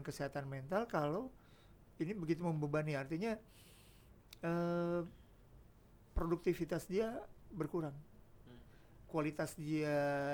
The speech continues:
Speaker 1: dalam hal membina hubungan dengan orang lain, dengan keluarganya berkurang. Ini bisa menjadi masalah, gitu. Nah, sehingga, eh,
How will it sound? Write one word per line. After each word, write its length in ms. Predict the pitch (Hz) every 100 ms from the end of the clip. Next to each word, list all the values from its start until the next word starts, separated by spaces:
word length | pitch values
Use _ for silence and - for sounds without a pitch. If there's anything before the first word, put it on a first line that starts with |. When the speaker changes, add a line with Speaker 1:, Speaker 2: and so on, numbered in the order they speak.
| 143
Speaker 1:
dalam 240 | 143 147 139
hal 280 | 135 143 139
membina 320 | 139 139 143 135
hubungan 440 | 151 147 147 143
dengan 160 | 143 139
orang 240 | 139 139
lain, 280 | 147 160 170
dengan 240 | 151 139 139
keluarganya 440 | 147 143 147 185
berkurang. 400 | 156 151 147 127 131 - - - - - -
Ini 160 | 170
bisa 240 | 190 156 143
menjadi 160 | 139
masalah, 480 | 139 139 143 135 120 113 - -
gitu. 240 | 139 143 147 - - - - - - -
Nah, 160 | 143 131 - - - - - -
sehingga, 360 | 160 175 190 - 294
eh, 440 | 160 156 156 151